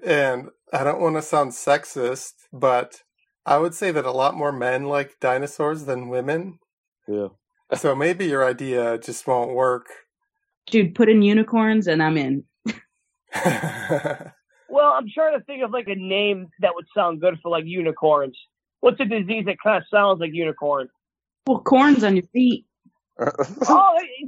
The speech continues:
Speaker 4: boom! There you go!
Speaker 1: Well, you don't want a big, pointy thing on your feet, though.
Speaker 3: Yeah.
Speaker 4: Doesn't matter. It'd be awesome.
Speaker 1: Unless you're playing baseball.
Speaker 3: Oh,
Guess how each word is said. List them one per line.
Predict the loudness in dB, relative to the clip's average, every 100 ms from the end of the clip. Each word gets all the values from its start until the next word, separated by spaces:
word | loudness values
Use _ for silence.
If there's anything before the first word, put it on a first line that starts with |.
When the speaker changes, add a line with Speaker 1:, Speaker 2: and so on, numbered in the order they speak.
| 0
Speaker 4:
boom! | 2 4 0 -2
There | -2
you | 0 0
go! | 2 2 0 -4 _ _ -2
Speaker 1:
Well, | 2
you | 2
don't | 2 4
want | 4 2
a |
big, | 0 -2 -2 -6 -20 _
pointy | 0 2 2 -2 -6 -6
thing | -2 0
on | -2 -4
your | -6
feet, | -6 -6 -4
though. | -4 -4 -8 _ -16 -2
Speaker 3:
Yeah. | 0 2 0 -2 _ -12
Speaker 4:
Doesn't | -10 -10
matter. | -2 0 0
It'd | -2
be | 2
awesome. | 4 4 0 -16 -16 _ -6
Speaker 1:
Unless | 0 0 0
you're | 0
playing | 0 0 0
baseball. | -2 -2 -4 -2 -2 -4 _ _ _ _ _ _ 0
Speaker 3:
Oh, | 0 -2